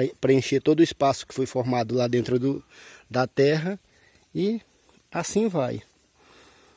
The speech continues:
E aqui eu enchi trinta e sete saquinhos. Eu tenho muita muda ali, muita mesmo, tá pra mais de oitenta pezinhos.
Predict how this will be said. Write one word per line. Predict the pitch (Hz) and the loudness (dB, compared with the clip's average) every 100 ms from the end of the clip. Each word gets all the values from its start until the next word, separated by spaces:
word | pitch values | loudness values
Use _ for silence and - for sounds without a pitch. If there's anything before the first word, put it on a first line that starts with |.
| _ _ _ _ _ - | _ _ _ _ _ -14
E | 127 131 | -10 -10
aqui | - 156 175 190 _ - - - _ _ - - - - | -6 -2 -2 -2 _ -20 -20 -20 _ _ -20 -20 -20 -2
eu | 143 | 0
enchi | 151 - 165 | 2 0 -2
trinta | - 165 214 226 | 2 4 6 4
e | |
sete | 214 185 180 - | 2 4 2 2
saquinhos. | 180 185 - 143 123 113 | 0 0 2 2 2 0
Eu | 139 | 0
tenho | 156 | 2
muita | 151 156 220 226 | 4 4 6 4
muda | 156 160 170 139 | 4 4 4 4
ali, | 135 127 104 - - _ - - - _ - | 4 0 -2 -10 -20 _ -20 -20 -20 _ -4
muita | 147 185 185 190 | 2 4 4 4
mesmo, | 160 143 135 131 | 4 4 2 2
tá | 135 139 | 4 2
pra | - - - 139 | 0 -10 -4 2
mais | 143 175 175 | 6 6 6
de | 180 | 6
oitenta | 180 170 165 165 147 | 6 6 4 6 4
pezinhos. | - 135 120 139 143 120 | 4 4 4 4 4 2